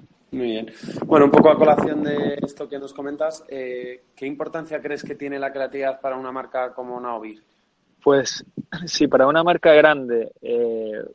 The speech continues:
Speaker 2: es un factor muy, muy importante. Bueno, a ver, yo, yo siempre me he dedicado al mundo de, dentro de la publicidad, al mundo de la creatividad. Entonces, para mí, eh, la creatividad y la estrategia son, son cosas muy, muy, muy importantes, ¿no?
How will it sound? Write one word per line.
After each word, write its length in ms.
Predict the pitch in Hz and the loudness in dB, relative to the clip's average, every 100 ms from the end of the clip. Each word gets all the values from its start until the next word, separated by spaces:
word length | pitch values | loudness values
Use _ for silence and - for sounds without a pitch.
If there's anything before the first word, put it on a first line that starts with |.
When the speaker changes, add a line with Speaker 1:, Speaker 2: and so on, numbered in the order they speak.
| - | -12
Speaker 2:
es 80 | 117 | -10
un 120 | 127 | -2
factor 400 | - 120 131 123 | 0 2 4 4
muy, 240 | 123 123 | 2 -6
muy 160 | 120 127 | -6 -6
importante. 480 | 120 117 131 147 160 | -2 0 2 4 6
Bueno, 220 | 151 131 | 6 4
a 120 | 120 | 2
ver, 200 | 135 123 | 2 2
yo, 240 | 123 139 165 - _ - 131 | 2 2 0 -6 _ -12 -6
yo 140 | 131 | -6
siempre 240 | 139 135 | -4 -4
me 120 | 143 139 | -2 0
he 40 | |
dedicado 240 | 139 143 | 4 4
al 60 | 139 | 4
mundo 320 | 143 139 135 | 0 0 2
de, 320 | 135 131 127 120 - | 4 2 2 -2 -10
dentro 300 | 127 135 139 | -12 -6 2
de 60 | 139 | 4
la 80 | 135 | 4
publicidad, 340 | 135 127 143 | 2 2 0
al 60 | 139 | 0
mundo 160 | 139 | -2
de 60 | 135 | -2
la 80 | 127 | -2
creatividad. 500 | 120 110 110 113 107 | -4 -8 -6 -6 -6
Entonces, 340 | 101 110 123 | -10 -16 -12
para 220 | - 110 | -8 -8
mí, 180 | 113 123 - _ _ _ - - | -8 -12 -16 _ _ _ -18 -10
eh, 480 | 117 120 113 110 104 - - - _ _ | -6 -4 -4 -6 -8 -10 -12 -12 _ _
la 120 | 120 | -10
creatividad 360 | 110 107 117 117 | -8 -6 -2 -2
y 40 | |
la 80 | 120 | -2
estrategia 500 | - 117 117 117 123 | -2 -2 -2 -2 -4
son, 400 | - 123 120 117 | -4 -8 -8 -10
son 160 | - 117 | -10 -2
cosas 360 | 120 135 123 120 113 - - | 0 2 0 -2 -12 -14 -12
muy, 260 | 120 131 | -4 -4
muy, 220 | 120 123 120 | -2 -4 -4
muy 200 | 120 120 | -4 -6
importantes, 600 | 110 107 120 113 107 101 | -2 -2 -2 -4 -8 -14
¿no? 140 | 127 | -16